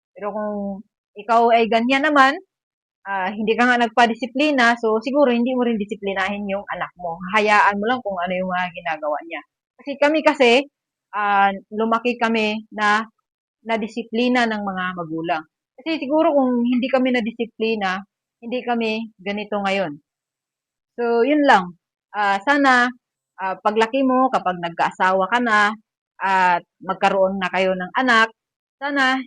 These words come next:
hindi magaya sa'yo na matigas ang ulo para hindi mo maranasan yung, ah, mabigat na dapat gawin ng magulang sa pagdisiplina ng anak para hindi mo yan maranasan. So, yan lang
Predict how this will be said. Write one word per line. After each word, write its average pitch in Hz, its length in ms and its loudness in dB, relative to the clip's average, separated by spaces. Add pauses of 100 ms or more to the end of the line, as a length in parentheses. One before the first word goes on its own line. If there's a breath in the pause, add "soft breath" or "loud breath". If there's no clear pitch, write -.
(120)
hindi 277 480 2 (520)
magaya 226 480 2
sa'yo 214 440 0
na 185 160 -4
matigas 185 400 -4
ang 175 160 -6
ulo 180 360 0
para 165 240 -2
hindi 214 280 -2
mo 226 120 2
maranasan 196 680 -2
yung, 226 280 -2 (360)
ah, 185 400 -2
mabigat 220 480 0 (800)
na 190 480 -2
dapat 208 360 2
gawin 202 400 2
ng 196 80 -4
magulang 185 640 -2 (160)
sa 170 120 -20
pagdisiplina 175 920 -4
ng 165 160 -8
anak 151 320 -8
para 170 200 -8
hindi 180 200 -8
mo 190 120 -6
yan 180 120 -4
maranasan. 156 680 -8 (600)
So, 185 480 -2
yan 285 160 4
lang 233 320 2